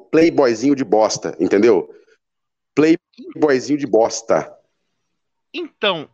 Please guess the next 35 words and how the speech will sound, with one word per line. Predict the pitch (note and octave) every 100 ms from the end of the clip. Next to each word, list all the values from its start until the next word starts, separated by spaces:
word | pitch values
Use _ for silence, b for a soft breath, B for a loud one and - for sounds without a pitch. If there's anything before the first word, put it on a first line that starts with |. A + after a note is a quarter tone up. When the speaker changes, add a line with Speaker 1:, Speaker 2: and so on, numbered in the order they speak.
| -
Speaker 2:
aí, | F#3 F#3 D4 C4+ C#3+ _ _
o, | - F3 F3+ F3+ E3+ D#3+ C#3+ -
pelo | A#3 C4
que | -
o | F3+
deputado | D3+ D#3 D3 B2+ C#3+ C#3+
lá, | B2 C3+
o |
presidente | B2+ B2 C3 B2+
da | B2
mesa | B2+ A#2+
falou, | A2+ A#2 G#2 E3 G3+ A2+ b b b b
ele | - D3+ F3
diz | D#3 E3+ G3+ -
que | A#3 A3+
o, | A3+ A3 G#3 G3
é, | - C3+ C3 B2+ B2 A#2 -
que | C3
o, | A#2+ G#2+ G2 F#2 E2+ E2 D#2+ -
o | - A#2
Vrobel, | A#2+ D3 D#3 F3
ele, | F3+ F#3+ G3+ G3 F#3+ F3 D#3 B2 G2+ b b b b _ _
é, | A2 A#2+ A2+
ele | D#3+
comentou, | - C#4 A#3+ E3 E3+
acho | F3+ -
que | -
foi | F3+
meio | E3 D#3+ D#3 _
por | - C3
alto | C#3 C3+
assim, | A#2+ - F#3
que | E3+ D3+
ele | D#3 D#3+
não, | E3+ F3 F3 E3+ D#3+ D3+